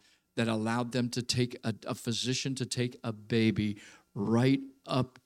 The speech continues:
to the delivery date. Terrible, folks. That's gruesome, folks.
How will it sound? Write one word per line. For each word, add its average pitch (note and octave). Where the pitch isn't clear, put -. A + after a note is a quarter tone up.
to -
the A#2+
delivery A2
date. -
Terrible, G#2+
folks. -
That's -
gruesome, -
folks. -